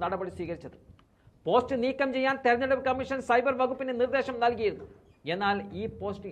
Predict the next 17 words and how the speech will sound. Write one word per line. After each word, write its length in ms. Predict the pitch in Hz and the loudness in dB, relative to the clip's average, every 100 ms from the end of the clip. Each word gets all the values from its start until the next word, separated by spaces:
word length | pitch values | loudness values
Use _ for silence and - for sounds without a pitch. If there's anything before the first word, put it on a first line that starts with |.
| - | -10
ഇതുവരെയായും 600 | 170 254 247 233 202 170 - | -4 0 4 4 2 -4 -8
നീക്കം 240 | 185 190 165 | -8 -8 -10
ചെയ്തിട്ടില്ല. 380 | 170 165 151 120 - _ _ _ _ - - - - - 143 | -12 -12 -14 -18 -20 _ _ _ _ -20 -18 -18 -18 -6 -4
എസ് 120 | 170 - | -4 -6
സി, 100 | 196 202 | -4 -2
എസ് 120 | 202 208 | -4 -10
ടി, 100 | 202 - | -12 -2
ഒ 20 | 202 220 | -2 -2
ബി 80 | 208 | -6
സി 100 | 214 208 - | -8 -10 -8
എന്നിവരെ 320 | 196 220 214 202 185 | -4 -2 0 -2 -2
മാറ്റി 260 | 214 220 220 | -2 -2 -6
നിർത്തി 260 | 220 214 202 - - - | -6 -8 -10 -14 -20 0
കോൺഗ്രസ് 400 | 185 226 226 226 226 | 0 2 0 0 2
നേതാവ് 320 | 220 220 220 165 | 4 6 6 6
രാഹുൽ 300 | 190 220 247 208 | 4 4 2 4
ഗാന്ധിയും 380 | 226 220 220 | 4 6 0